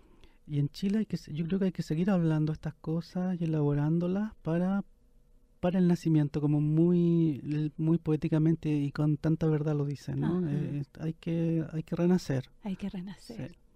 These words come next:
Speaker 1: Sí.
Speaker 2: sí. Y en ese sentido, Freddy, es como, eh, m-,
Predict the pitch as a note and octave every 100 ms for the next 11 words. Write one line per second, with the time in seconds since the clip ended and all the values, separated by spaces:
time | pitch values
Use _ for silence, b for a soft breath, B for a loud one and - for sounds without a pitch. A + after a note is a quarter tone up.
0 | - - - F#3 G3 _ _ B B B
1 | B G#3+ G3+ G3+ - A3+ A3+ G#3 - A3
2 | A3 A3 A3+ - A3 A3 A3+ B3+ - B
3 | B B G3 - G#3 G3+ G3+ G3+ - b
4 | b b - G#3 G3 A#3 - - - -
5 | D4+ C#4 A3+